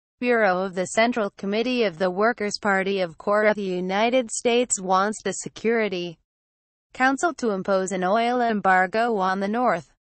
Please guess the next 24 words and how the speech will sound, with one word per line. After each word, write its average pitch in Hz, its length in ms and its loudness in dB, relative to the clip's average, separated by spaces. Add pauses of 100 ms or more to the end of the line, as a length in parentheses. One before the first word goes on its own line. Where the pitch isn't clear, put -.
(160)
halt 226 380 2
its 175 220 -4
key 233 260 0
export 254 540 2
of 277 160 -4
textiles 202 720 0
and 180 160 -4
subject 170 520 -2
leader 214 400 0
Kim 220 260 0
Jong-un 208 680 -2
to 196 60 -4
financial 202 720 -2
and 185 180 -2
travel 208 440 0
ban. 196 520 0 (760)
According 262 480 0
to 202 140 0
a 185 80 -2
draft 247 440 2
resolution 202 760 -2
seen 233 360 -2
by 214 160 2
Reuters, 214 560 0